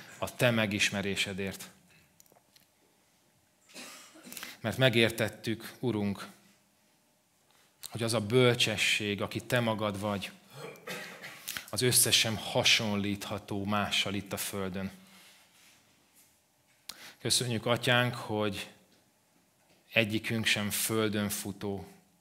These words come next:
hogy az emberiség jelentős részéhez képest gazdagok vagyunk.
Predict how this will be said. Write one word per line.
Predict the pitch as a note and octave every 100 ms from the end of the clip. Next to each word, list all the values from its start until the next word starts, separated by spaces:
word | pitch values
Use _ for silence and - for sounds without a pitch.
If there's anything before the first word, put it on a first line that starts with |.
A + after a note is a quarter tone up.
| _ _ _ _ _ _ _ _ _ _ _ _ _ _ _ _ _ _ - - - - _ _ _ _ _
hogy | -
az | G2+
emberiség | A#2 A#2+ A2+ A2 - A2 G#2
jelentős | A#2+ A#2 A2 G#2+ G#2+ -
részéhez | A#2+ A2+ - A2+ F2+ G2+ -
képest | - A#2 A2+ G#2+ G2+ - - - _ _ _ _ - - _ _
gazdagok | G#2+ G2+ A2 G2 G#2+ G2+ F#2+ -
vagyunk. | G2 G2 F#2+